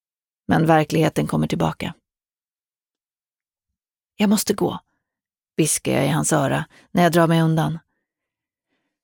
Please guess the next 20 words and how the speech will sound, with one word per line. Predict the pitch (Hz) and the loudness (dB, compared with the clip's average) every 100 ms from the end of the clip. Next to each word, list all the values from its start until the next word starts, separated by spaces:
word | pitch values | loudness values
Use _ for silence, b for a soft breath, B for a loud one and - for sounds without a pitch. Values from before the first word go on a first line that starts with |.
| _ _ _ _ _ _ | _ _ _ _ _ _
Det | - 220 208 | 2 4 6
är | 202 | 6
alltid | 202 175 - 170 | 4 0 2 2
jag | 156 147 | 2 0
som | 165 | -2
drar | 156 151 | 0 0
mig | 147 | 0
undan. | 147 135 - 156 _ _ _ _ _ _ _ _ _ _ _ _ _ | -2 -4 -6 -10 _ _ _ _ _ _ _ _ _ _ _ _ _
En | 220 214 208 | 2 4 4
dag | 180 170 165 - | 4 4 2 -4
blir | 175 185 190 165 | -2 4 6 4
vi | 160 - | 2 0
allt | 175 165 - | 0 0 0
det | 147 | -2
jag | 147 | 0
vet | 139 147 - | -2 -2 -8
att | - | -10
vi | 165 | -4
kan | 160 147 | -2 -2
bli, | 147 165 | -2 -6